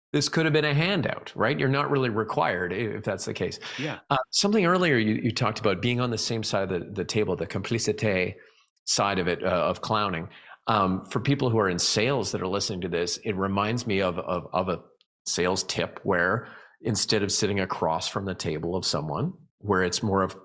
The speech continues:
Speaker 1: even in, in terms of, um, body language and going back to, you know, ancestral, you know, caveman days, you know, standing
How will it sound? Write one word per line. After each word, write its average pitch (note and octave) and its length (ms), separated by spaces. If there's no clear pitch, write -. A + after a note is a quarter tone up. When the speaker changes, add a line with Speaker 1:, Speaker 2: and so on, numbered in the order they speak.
Speaker 1:
even A2 500
in, F#2+ 140
in F#2+ 160
terms F#2+ 300
of, F2 160
um, E2 460
body G2 420
language F#2 640
and F#2 180
going F#2 240
back F2+ 300
to, F2 360
you F#2 100
know, E2+ 140
ancestral, F2 1040
you F#2 100
know, E2 140
caveman A2 560
days, F2 320
you B2 100
know, G#2+ 160
standing A2 560